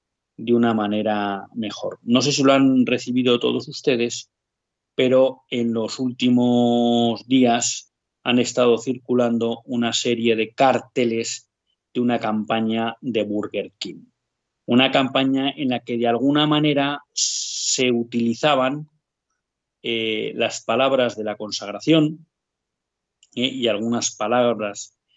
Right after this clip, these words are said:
del Señor en relación con, con su pasión y con la última cena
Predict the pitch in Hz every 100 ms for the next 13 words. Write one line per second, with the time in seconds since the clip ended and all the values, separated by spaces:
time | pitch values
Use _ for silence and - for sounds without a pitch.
0 | _ _ _ 117 123 117 - 113 131 127
1 | - 117 107 107 101 123 123 120 107 -
2 | 110 107 101 - _ _ _ _ _ _
3 | _ _ _ _ - 107 101 107 101 -
4 | 160 185 196 233 - _ - 117 - 107
5 | 104 104 - _ _ _ _ - 110 107
6 | 120 123 135 131 135 123 127